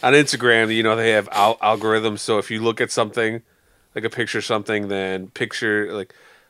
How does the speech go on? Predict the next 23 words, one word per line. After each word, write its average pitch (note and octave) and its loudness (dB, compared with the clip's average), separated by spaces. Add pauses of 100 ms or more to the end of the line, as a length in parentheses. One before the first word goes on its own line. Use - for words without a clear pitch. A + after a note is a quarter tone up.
when A2+ -4
your A#2 0
search - 0
bar, G#2 4
there'll G2+ 0
be, F#2+ -8 (460)
like, G2+ -6
pictures A2+ -4
related G2+ 0
to A2 -4
it. A2 -2 (420)
So - 0
I C3 8
looked C#3+ 4
at, A2+ 0
like, G#2+ -6
this A#2 -6
one B2+ 2
picture A#2+ -2
popped G2+ 0
up F#2+ -2 (840)
in, F#2+ -6
uh, E2+ -8